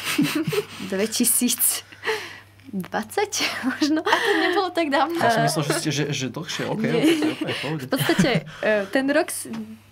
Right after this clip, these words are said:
Speaker 1: za ten by som nedala ruku do ohňa, ale bolo to, eh, bolo to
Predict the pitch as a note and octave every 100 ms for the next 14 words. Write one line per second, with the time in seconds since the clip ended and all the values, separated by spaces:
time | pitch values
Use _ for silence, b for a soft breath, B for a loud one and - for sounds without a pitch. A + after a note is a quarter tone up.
0 | - G#3+ G#3 G#3+ G3 C4 D4+ D4 C4+ C#4
1 | B3 B3 A#3+ A#3 A#3 G#3+ G3+ G#3 C#4+ C#4+
2 | G3 G3+ G3 A#3+ C4 B3+ - A3 G#3 G3
3 | - F#3 F#3 F3 F3+ F#3 - - - -
4 | - - - - A3 B3+ C4+ C4+ A#3+ A3